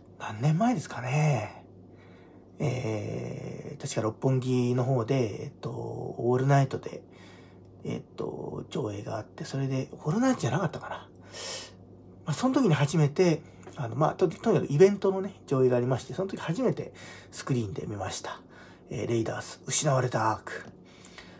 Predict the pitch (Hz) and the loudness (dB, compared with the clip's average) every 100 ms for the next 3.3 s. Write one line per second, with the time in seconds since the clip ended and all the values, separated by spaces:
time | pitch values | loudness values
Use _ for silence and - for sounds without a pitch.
0 | - - - - - - - - 107 101 | -20 -20 -20 -20 -20 -20 -20 -16 -8 0
1 | 143 160 - - 131 - - 135 131 127 | 2 4 2 0 0 2 4 6 6 4
2 | 113 101 123 113 - 107 104 - - - | 2 0 -2 -2 -2 -2 -2 -4 -8 -8
3 | - - | -8 -10